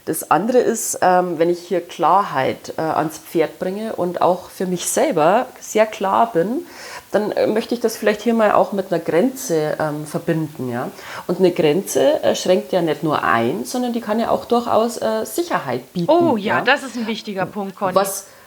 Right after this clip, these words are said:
Speaker 1: vielleicht auch wieder ein guter Übergang jetzt ist zum Thema, ähm, Raum beispielsweise, ja. Also mein Raum, dein Raum, ähm, ich trete hier nicht ein, ohne dich vorher zu fragen oder mal die Edge of the Bubble, äh, zu checken, ja.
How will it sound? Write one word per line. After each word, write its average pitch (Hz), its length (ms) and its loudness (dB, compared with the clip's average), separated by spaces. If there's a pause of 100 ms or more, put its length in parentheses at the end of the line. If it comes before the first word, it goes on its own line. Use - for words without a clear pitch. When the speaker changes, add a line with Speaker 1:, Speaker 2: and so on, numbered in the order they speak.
(260)
Speaker 1:
vielleicht 196 640 2
auch 180 220 2
wieder 185 400 4
ein 170 320 2
guter 185 440 0
Übergang 202 380 2
jetzt 143 220 -4
ist - 320 -4
zum 185 180 -2
Thema, 170 480 0
ähm, 123 200 -4
Raum 131 640 0
beispielsweise, 120 880 -6
ja. 143 260 -4 (440)
Also 175 200 4 (160)
mein 147 320 2
Raum, 202 360 2
dein 123 320 2
Raum, 202 440 2 (340)
ähm, 160 240 4
ich 175 220 -8
trete 175 340 -2
hier 160 220 -4
nicht 139 280 -6
ein, 139 320 0
ohne 147 220 -6
dich - 180 -12
vorher 175 280 0
zu 233 100 -8
fragen 254 400 2
oder 208 160 0
mal 190 300 2
die 185 120 -2
Edge 175 220 2
of 190 100 -6
the 190 60 -4
Bubble, 277 460 0
äh, - 180 -4
zu 240 160 -10
checken, 233 420 -4
ja. 170 280 0